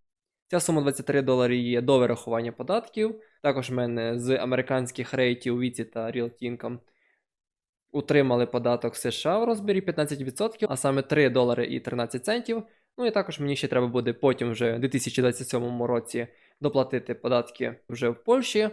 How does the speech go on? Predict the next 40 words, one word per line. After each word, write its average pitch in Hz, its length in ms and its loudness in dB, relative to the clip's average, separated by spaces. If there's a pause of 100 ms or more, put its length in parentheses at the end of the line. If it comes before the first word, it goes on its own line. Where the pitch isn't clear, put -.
(120)
але 180 200 2
то 160 100 0
буде 139 180 4
аж 131 200 2
в - 40 -12
наступному 131 440 -4
році, 254 280 0
і 214 160 -2
там 135 160 -2
буквально 127 340 0
тих - 180 -6
чотири 131 300 0
відсотка 123 340 -4
різниці 135 360 0
треба 131 240 4
буде 120 280 0
доплатити, 220 540 0 (380)
не - 80 -6
так 151 200 2
то 139 80 0
й 127 40 2
багато. 117 460 -2 (440)
А 139 100 0
от 139 120 2
дивіденди 147 480 4
від 135 140 -2
І 135 80 -4
Ті 135 160 0
Еф 135 260 2
Джей 123 280 2
Пі 131 200 -2
Джі, 220 260 -2
оці 131 560 -2 (280)
у 135 80 0
розмірі 127 440 2
двох 123 320 4
доларів 123 360 2
і 123 80 -4
п'яти 123 240 -4
центів, 214 440 -2